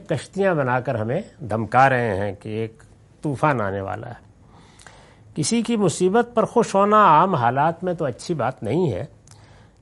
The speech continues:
لیکن جن لوگوں پر اس طرح حجت تمام ہو چکی ہو جس طرح حضرت نوح اور ان کے ساتھیوں نے اپنی قوم پر تمام کی،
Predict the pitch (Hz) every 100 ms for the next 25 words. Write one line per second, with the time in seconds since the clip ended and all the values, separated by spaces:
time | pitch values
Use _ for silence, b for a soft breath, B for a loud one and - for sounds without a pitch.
0 | - 139 160 202 185 165 240 214 185 185
1 | 214 214 190 180 - 233 226 143 127 139
2 | 175 - 131 151 226 170 175 175 170 196
3 | 180 180 156 - 170 156 117 143 160 -
4 | 156 131 202 233 196 160 143 147 127 -
5 | 120 123 - 214 190 151 - 147 131 151
6 | 208 202 190 165 131 113 156 147 135 135